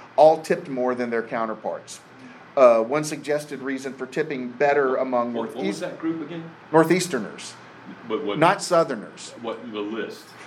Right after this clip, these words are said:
Speaker 1: Uh, older people, white people, unmarried people,
Speaker 2: Okay.
Speaker 1: higher income people, and Northeasterners.
Speaker 2: Okay.
Speaker 1: Um, and with Northeasterners, one of the,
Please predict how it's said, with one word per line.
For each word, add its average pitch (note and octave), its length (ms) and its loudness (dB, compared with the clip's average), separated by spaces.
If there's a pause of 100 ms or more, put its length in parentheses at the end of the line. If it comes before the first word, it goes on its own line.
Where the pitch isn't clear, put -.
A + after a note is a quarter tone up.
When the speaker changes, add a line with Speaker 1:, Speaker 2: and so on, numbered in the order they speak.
(140)
Speaker 1:
Uh, D3 480 10
older G#3+ 260 8
people, A#3 420 -4 (720)
white G3+ 280 4
people, A#2+ 360 -10 (720)
unmarried F#3 540 2
people, B2+ 380 -8 (140)
Speaker 2:
Okay. - 140 -20 (240)
Speaker 1:
higher C#3 340 4
income G#3+ 340 -2
people, B2 460 -6 (320)
and C3+ 160 0
Northeasterners. D3+ 720 -2 (1000)
Speaker 2:
Okay. C3+ 40 10
Speaker 1:
Um, A#2+ 460 8
and C#3 580 4
with D3+ 180 2
Northeasterners, F3 760 2
one D3 280 2
of C3+ 180 -4
the, A#2 560 0